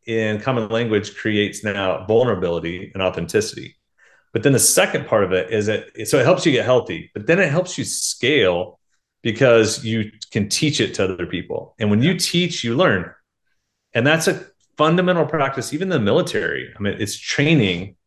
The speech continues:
Speaker 1: So when you're training, you're teaching, you're learning. And that's gone away in a lot of, uh, leadership stuff. It's, like, just a bunch of jargon, and it's really high level that I can't explain to someone else. So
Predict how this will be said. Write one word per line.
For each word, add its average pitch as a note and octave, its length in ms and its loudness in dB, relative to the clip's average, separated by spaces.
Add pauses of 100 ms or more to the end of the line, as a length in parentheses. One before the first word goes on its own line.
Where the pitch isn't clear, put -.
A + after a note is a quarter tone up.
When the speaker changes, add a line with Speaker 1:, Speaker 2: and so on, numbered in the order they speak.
(440)
Speaker 1:
So - 120 -6
when G#2+ 120 2
you're A#2+ 180 0
training, C#3+ 420 0
you're G2+ 200 0
teaching, G#2 840 -4
you're A2 240 2
learning. G#2 460 2 (1080)
And A#2 480 2
that's B2 420 0
gone D3+ 240 2
away A2 720 -2 (200)
in G2+ 180 -6
a F#2+ 60 -2
lot F#2+ 400 0
of, F#2+ 520 -2
uh, F2+ 240 0
leadership F#2+ 760 -2 (160)
stuff. - 560 -8
It's, - 180 -8
like, F#2+ 300 0
just - 200 -4
a G#2 40 2
bunch G#2 280 -2
of F#2+ 100 -4
jargon, F2+ 580 0 (280)
and G2 100 -4
it's F2+ 160 -6
really G2 200 4
high G2+ 220 2
level F#2 600 0 (180)
that G2 100 0
I F#2+ 60 0
can't A2 260 -2
explain G#2 440 -4
to F#2+ 60 -2
someone F2+ 280 -6
else. F2 320 -4
So F2 440 0